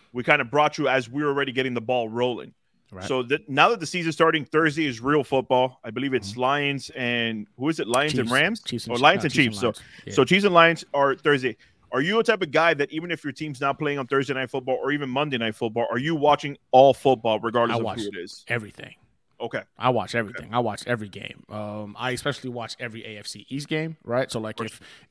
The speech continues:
Speaker 2: if, like, my, of course, if my Jets are playing at the same time, then obviously that's priority.
Speaker 1: Right.
Speaker 2: But I try to go ahead and layer it to when, like, okay, the Jets are playing at one, and then the Bills are playing at freaking, uh, at four, then
Speaker 1: Yep.
Speaker 2: the Dolphins. I, I watch a lot of the A F C East games. So I always wanna know, like, okay, let's see how good these guys really are 'cause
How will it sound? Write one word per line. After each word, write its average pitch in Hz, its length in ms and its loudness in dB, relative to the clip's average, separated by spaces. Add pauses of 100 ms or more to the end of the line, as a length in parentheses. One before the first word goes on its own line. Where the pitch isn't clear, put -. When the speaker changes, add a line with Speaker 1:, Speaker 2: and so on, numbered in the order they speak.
Speaker 2:
if, 110 80 -8
like, 131 120 2
my, 131 140 0
of 123 80 -2
course, 127 180 -4
if 117 60 -6
my 135 120 2
Jets 123 160 -6
are 120 40 -6
playing 123 240 -4
at 117 60 -10
the - 80 -14
same 117 220 -6
time, 120 280 -2
then 110 120 -6
obviously 113 340 -10
that's 107 100 -10
priority. 110 540 -2 (340)
Speaker 1:
Right. 110 140 -2
Speaker 2:
But 123 220 -2 (100)
I 139 100 -2
try 156 160 4
to 139 80 2
go 139 140 2
ahead 127 180 0
and 123 100 -8
layer 131 200 0
it 110 60 -8
to 113 60 -10
when, 113 120 -12
like, 107 100 -12
okay, 113 220 -14
the 104 80 -16
Jets 123 180 -8
are 113 40 -14
playing 120 260 -8
at 107 100 -12
one, 135 360 2
and 120 120 -4
then 110 120 -8
the 104 60 -14
Bills 117 280 -4
are 110 60 -10
playing 120 280 -6
at 107 160 -12
freaking, 110 500 -6
uh, 107 300 -12
at 107 140 -16
four, 135 460 2 (260)
then 120 100 -8
Speaker 1:
Yep. 107 140 -2
Speaker 2:
the 120 40 -6
Dolphins. 135 320 2
I, 139 180 4
I 127 240 -2
watch 120 520 -2 (140)
a 117 80 -12
lot 117 240 -6
of 113 80 -12
the 113 120 -14
A 113 100 -12
F 110 80 -12
C 110 120 -16
East 113 220 -12
games. 127 160 -6
So 117 80 -10
I 101 40 -8
always 110 240 -6
wanna 107 180 -6
know, 113 160 0
like, 110 140 -8
okay, 107 360 -12 (480)
let's 107 100 -12
see 135 80 -6
how 127 120 -2
good 117 160 -2
these 117 120 -2
guys 113 240 -4
really 113 220 -2
are 120 120 -2
'cause 110 200 -8